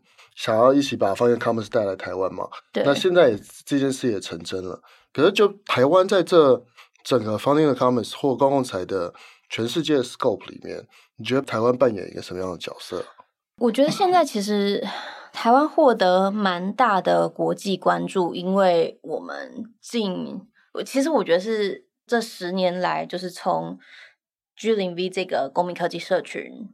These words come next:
Speaker 2: 呃，十几，十一年了，这样子累积下来，很多各种不同的专案，让大家看到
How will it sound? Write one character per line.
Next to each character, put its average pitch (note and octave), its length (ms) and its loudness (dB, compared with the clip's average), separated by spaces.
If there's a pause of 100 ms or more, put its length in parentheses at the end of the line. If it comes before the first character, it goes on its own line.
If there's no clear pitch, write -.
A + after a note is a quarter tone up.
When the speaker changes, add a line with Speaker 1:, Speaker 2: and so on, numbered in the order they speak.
(360)
Speaker 2:
呃， - 380 -4
十 G3 340 -10
几， - 180 -14
十 F3+ 420 -8
一 G3 220 -6
年 G3 240 -4
了， B2+ 380 -8
这 G3+ 100 0
样 F#3 160 -2
子 D#3+ 100 -12
累 D3+ 220 -6
积 E3+ 160 -10
下 E3 300 -4
来， - 360 -8
很 F#3 140 -6
多 G3 160 0
各 G#3+ 180 0
种 E3+ 160 -2
不 G3 120 -6
同 F3+ 160 -6
的 E3 80 -8
专 E3 260 -2
案， E3 240 -4 (240)
让 G#3+ 180 2
大 G#3 120 0
家 G3 120 -2
看 F#3+ 320 -4
到 E3+ 360 2